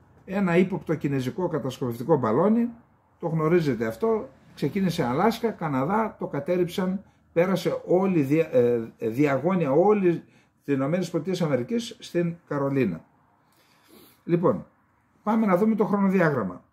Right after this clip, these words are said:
Τέσσερις Φεβρουαρίου, ο στρατός των ηπα καταρρίπτει ύποπτο αερόστατο επιτήρησης στα ανοιχτά των ακτών της Νότιας Καρολίνας. Είχε παρασυρθεί για μέρες πάνω από τις ηπα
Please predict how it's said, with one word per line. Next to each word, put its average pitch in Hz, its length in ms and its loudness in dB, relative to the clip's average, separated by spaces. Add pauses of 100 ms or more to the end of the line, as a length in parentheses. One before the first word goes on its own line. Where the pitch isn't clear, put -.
(140)
Τέσσερις 226 380 2
Φεβρουαρίου, 190 640 0 (120)
ο 156 100 -6
στρατός 185 380 -4
των 165 180 -2
ηπα 240 340 -2 (280)
καταρρίπτει 170 600 -2
ύποπτο 190 400 -2
αερόστατο 165 600 0
επιτήρησης 170 560 -2
στα 156 140 -8
ανοιχτά 135 360 -4
των 165 140 -4
ακτών 196 280 -4
της 180 180 -6
Νότιας 175 280 -2
Καρολίνας. 139 720 -2 (340)
Είχε 202 300 2
παρασυρθεί 147 540 -2
για 160 180 0
μέρες 175 300 -2
πάνω 170 220 -4
από 139 140 -6
τις 120 220 -8
ηπα 226 340 -2